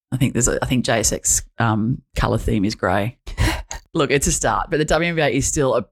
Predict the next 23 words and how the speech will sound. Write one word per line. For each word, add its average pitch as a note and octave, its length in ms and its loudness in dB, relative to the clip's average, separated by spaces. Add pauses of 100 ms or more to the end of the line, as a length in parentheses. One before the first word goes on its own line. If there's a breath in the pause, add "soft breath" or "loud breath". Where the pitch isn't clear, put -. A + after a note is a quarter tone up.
(200)
pretty A3+ 260 4
fair D3 300 0
way B2+ 180 4
from C3+ 140 -2
providing B2 640 0
the B2+ 120 2
opportunity B2+ 300 2
for - 80 -8
all C#3 180 0
teams C3 260 -4
to - 80 -12
fly A2+ 440 0 (100)
on A#2+ 280 2
proper A#2 220 0
charter A2+ 260 0
flights - 340 -2
for C3+ 120 -2
the A#2 100 2
entire G#2 300 0
season. - 380 -4 (680)
Brianna D#3+ 220 0
Stewart, B2+ 460 -2
Queen, C3+ 480 0